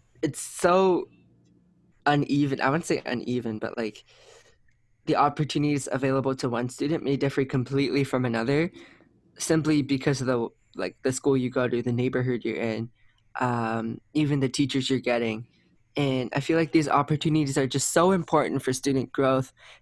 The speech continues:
and development. Um, and it's frustrating to sort of see that some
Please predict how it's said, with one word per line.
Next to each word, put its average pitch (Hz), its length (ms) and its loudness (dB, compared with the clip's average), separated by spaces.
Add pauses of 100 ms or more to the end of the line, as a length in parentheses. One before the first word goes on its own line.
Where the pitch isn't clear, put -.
and 127 140 2
development. 131 680 2 (440)
Um, 117 260 -12
and 135 140 -2
it's - 140 -6
frustrating 170 480 2
to - 100 -10
sort 135 220 0
of 135 60 0
see 135 180 -2
that 123 280 0
some 123 380 0